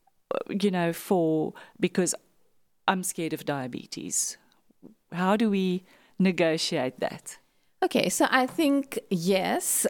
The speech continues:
Speaker 2: um, fatigue is very non-specific, um, but obviously your other symptoms are a bit more specific.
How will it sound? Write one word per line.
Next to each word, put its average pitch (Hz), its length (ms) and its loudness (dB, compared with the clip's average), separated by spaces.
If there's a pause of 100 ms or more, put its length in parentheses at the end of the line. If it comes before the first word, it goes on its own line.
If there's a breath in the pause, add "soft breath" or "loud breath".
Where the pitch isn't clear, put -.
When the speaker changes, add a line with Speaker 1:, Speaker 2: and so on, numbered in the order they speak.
Speaker 2:
um, 175 920 2 (300)
fatigue 196 720 0
is 160 280 2
very 170 340 2
non-specific, 139 1160 -2 (100)
um, 165 440 0
but 196 360 0 (260)
obviously 180 480 0
your 165 280 0
other 165 220 4
symptoms 156 520 -2
are 143 200 2
a - 20 -4
bit 147 260 -2
more 147 220 0
specific. - 680 -2